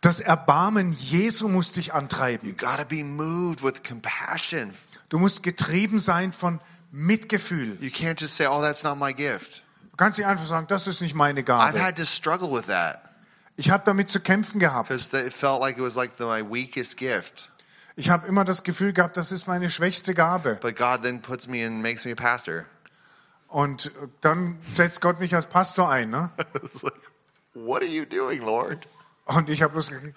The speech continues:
Speaker 1: „Herr, was machst du denn?“
Speaker 2: He's showing me another reality of him.
Speaker 1: Er zeigt mir eine andere Wirklichkeit seiner selbst.
Speaker 2: He's like, he wants me to know all of it.
Speaker 1: Er will, dass ich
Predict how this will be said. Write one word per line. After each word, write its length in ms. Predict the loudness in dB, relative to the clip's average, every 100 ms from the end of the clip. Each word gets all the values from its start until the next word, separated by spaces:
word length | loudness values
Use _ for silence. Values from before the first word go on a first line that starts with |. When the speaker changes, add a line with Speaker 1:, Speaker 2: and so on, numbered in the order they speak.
| 4
Speaker 1:
„Herr, 180 | 6 6
was 160 | 4 2
machst 280 | 2 0
du 60 | 0
denn?“ 320 | 4 4 2 -6 -4
Speaker 2:
He's 260 | 0 4 4
showing 640 | 6 6 8 8 4 4
me 180 | 4 4
another 420 | 6 6 8 6
reality 680 | 6 6 8 8 8 6 6
of 120 | 6 6
him. 600 | 4 6 6 4 -2 -8 -12 -20 -20 _ 4
Speaker 1:
Er 220 | 4 4
zeigt 440 | 4 6 4 4
mir 180 | 4 4
eine 280 | 2 2 4
andere 440 | 2 4 2 4
Wirklichkeit 640 | 4 4 2 -2 2 2 2
seiner 400 | 2 2 4 2
selbst. 520 | 4 4 4 0 0
Speaker 2:
He's 300 | 2 2 4
like, 260 | 6 4
he 180 | 2 -2
wants 400 | 2 6 4 4
me 80 | 2
to 80 | 4
know 220 | 6 6 6
all 360 | 8 8 8
of 100 | 6
it. 200 | 4 2 -4 -20 _ _ -20 -20 2
Speaker 1:
Er 320 | 6 6 6
will, 300 | 4 4 2
dass 240 | 2 2 2
ich 140 | -2